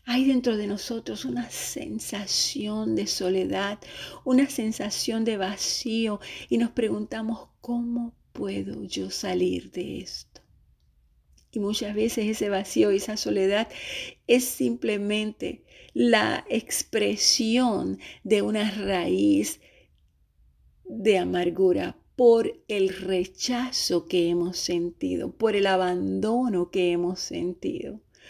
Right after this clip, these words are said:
Porque es como si pudiésemos pensar, "Pero ¿cómo te atreviste a irte de mi vida?".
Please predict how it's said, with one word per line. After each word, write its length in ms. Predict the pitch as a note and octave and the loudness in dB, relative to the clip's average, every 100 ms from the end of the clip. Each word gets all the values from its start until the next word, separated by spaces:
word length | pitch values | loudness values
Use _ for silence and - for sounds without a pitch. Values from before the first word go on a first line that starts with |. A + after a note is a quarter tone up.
| - - | -20 -4
Porque 220 | A#3 A#3 | 0 2
es 80 | B3 | 2
como 240 | - A3+ A3 | 0 0 2
si 180 | A3 | 2
pudiésemos 640 | G3+ - G3+ G#3 G#3+ G3+ G#3 | 0 0 0 0 0 -4 -4
pensar, 380 | G3 F#3 G3 - | -4 -4 -2 -2
"Pero 240 | G#3+ G3+ | -2 -2
¿cómo 240 | A3 D4+ | 4 4
te 100 | D#4+ | 6
atreviste 640 | F#3 - F3 E3+ A3+ - E3 | 2 2 2 2 -2 -8 -8
a 180 | E3 D#3+ | -4 2
irte 400 | D#3+ - - - | 2 2 -4 -4
de 120 | - | -2
mi 160 | - | -2
vida?". 400 | - - - F#3 | -2 -4 -6 -10